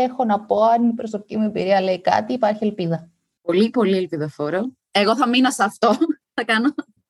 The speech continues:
Speaker 2: την ελπίδα μου, πιστεύω, λοιπόν. Ε, και θα πω ότι είμαι η Μυρτώ. Ε, κάνω κι εγώ, είμαι υποψήφια διδάκτορα στο Πανεπιστήμιο του Λουξεμβουργού, μαζί με διοικητή και τη Χρυσοβαλάντου, σε διαφορετικά μέρη.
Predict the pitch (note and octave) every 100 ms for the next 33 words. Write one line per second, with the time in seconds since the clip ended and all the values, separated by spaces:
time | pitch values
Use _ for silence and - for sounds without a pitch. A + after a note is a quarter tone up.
0 | _ - A#3+ A3 A3+ A#3 A#3+ G3+ G3 F#3
1 | F3+ D#3 C#3 C3 D#3 G3+ - _ _ _
2 | _ _ _ _ G#3 G3+ F#3+ F#3 - -
3 | - G#4 D4+ A3+ A#3+ A#3 A#3 G3+ E3 C3
4 | F3+ D4 - - F3+ F#3+ G3+ G#3 E3+ F3+
5 | F3+ F3+ E3+ D#3+ D3 C#3+ C#3+ C#3 - -
6 | - - - C#3 C#3 C#3+ C3+ A#2+ - -
7 | C#3+ C3 D3+ D3 C#3 C3 C#3 C3 C3+ B3+
8 | F4+ _ D3+ D3+ D3 D3 C#3 C3+ D3 -
9 | D#3+ D#3 - - A#2+ - C#3 A#3+ - E3
10 | D3 C#3+ B2+ - C3 B2 - _ _ _
11 | _ _ _ _ - F#3+ F3+ F3 A3 D#4+